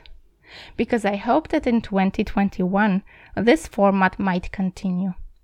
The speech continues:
in a totally different way.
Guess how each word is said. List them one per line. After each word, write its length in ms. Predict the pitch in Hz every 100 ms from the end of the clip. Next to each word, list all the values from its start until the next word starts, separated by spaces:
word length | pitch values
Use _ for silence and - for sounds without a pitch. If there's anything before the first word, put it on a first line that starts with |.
| - -
in 120 | -
a 80 | 190
totally 800 | - - 240 277 285 285 294 320 - - 185
different 640 | 170 175 - 175 170 170 - _ _ -
way. 400 | 208 - 220